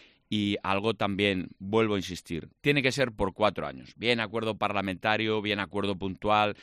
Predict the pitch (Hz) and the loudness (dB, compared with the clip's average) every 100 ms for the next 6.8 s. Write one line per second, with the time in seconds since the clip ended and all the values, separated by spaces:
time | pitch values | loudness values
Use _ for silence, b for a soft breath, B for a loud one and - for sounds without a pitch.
0 | b b - 110 113 104 101 98 95 98 | b b 0 4 4 2 0 -2 -2 -2
1 | 107 101 101 85 92 87 110 113 113 b | -2 -2 -4 -2 -4 -4 -2 0 -2 b
2 | b b b b - - - 131 165 147 | b b b b -16 -12 -6 -2 0 2
3 | 120 110 107 - 95 95 101 87 139 175 | 2 2 2 0 -4 -2 -2 2 4 4
4 | 139 104 101 95 98 92 - 135 135 127 | 2 2 0 -2 -2 -4 -2 0 0 0
5 | 113 107 110 117 120 107 98 92 - 87 | 0 -2 -2 -2 0 2 0 -2 -6 -6
6 | 98 104 95 85 76 78 76 | -2 -2 0 -2 -2 -4 -6